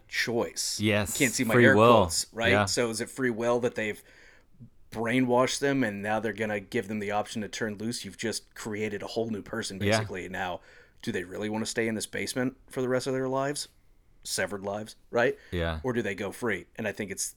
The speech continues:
Speaker 1: this ultimate trick of what is free will. And I think some
Speaker 2: Wow.
Speaker 1: will stay.
Speaker 2: Yeah.
Speaker 1: Like, Irving is a true believer.
Speaker 2: Yeah.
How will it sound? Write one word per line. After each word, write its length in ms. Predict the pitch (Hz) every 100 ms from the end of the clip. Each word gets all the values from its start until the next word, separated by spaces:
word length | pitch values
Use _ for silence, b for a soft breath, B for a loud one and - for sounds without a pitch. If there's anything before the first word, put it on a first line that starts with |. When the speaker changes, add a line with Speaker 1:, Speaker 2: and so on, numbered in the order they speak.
| -
Speaker 1:
this 180 | 104 -
ultimate 320 | 104 - 98
trick 320 | - 107 -
of 240 | 95 82 -
what 140 | 107 98
is 100 | -
free 200 | 98 87
will. 300 | 104 95 - - - _ _ _ _
And 100 | 139
I 60 | 127
think 160 | 127 -
some 200 | 143 127
Speaker 2:
Wow. 60 |
Speaker 1:
will 60 | 120
stay. 280 | - 107 120
Speaker 2:
Yeah. 160 | 78 - - _
Speaker 1:
Like, 280 | 220 196 - - - - _ _ - -
Irving 300 | 113 120 120
is 120 | 113
a 60 | 101
true 200 | - 113
believer. 440 | 101 104 110 - -
Speaker 2:
Yeah. 320 | 139 98